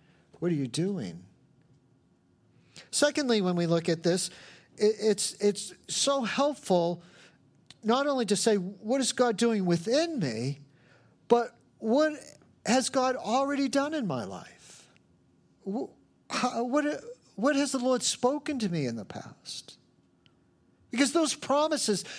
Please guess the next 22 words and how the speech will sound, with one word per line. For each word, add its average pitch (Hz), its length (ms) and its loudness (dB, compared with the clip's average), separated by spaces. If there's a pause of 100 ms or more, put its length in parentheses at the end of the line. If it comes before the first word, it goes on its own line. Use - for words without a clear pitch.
(140)
never 269 340 2
go 220 220 2
away. 233 440 -4 (2750)
Wh-, 220 240 0
what 240 200 4
has 285 140 -2
the 277 140 0
Lord 254 300 2
spoken? 233 840 0 (920)
How 247 360 2
has 247 120 -2
the 247 100 0
Lord 226 360 0
moved? 190 800 -2 (1040)
Where, 269 520 2
where 247 360 2
are 302 80 0
those 277 240 2
places 254 600 0
where, 214 360 2 (1120)
where 220 200 4
you, 214 380 2